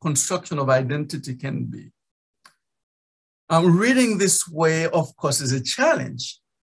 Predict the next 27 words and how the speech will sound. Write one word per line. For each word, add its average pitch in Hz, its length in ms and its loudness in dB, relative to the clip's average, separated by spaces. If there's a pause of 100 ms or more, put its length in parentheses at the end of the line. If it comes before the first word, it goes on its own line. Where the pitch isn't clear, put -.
(160)
that 151 200 0
complicates 160 720 -4
greatly 143 460 -6
the 123 120 0
power 123 320 -2
dynamics 127 800 -2 (400)
in 147 280 0
Paul's 143 360 0
letters 131 720 -4
in 147 100 -4
a 147 80 -4
way 156 280 -2
that 147 300 -2
could 156 220 -2 (540)
help 226 320 2
to 175 100 0
problematize 156 1000 0 (600)
the 170 120 6
text, - 560 4 (300)
as 226 220 0
it - 140 -18
also 285 260 4
nuances 214 720 0
our 165 320 2
understanding 156 560 -2
of 127 180 0 (140)
Paul 143 320 2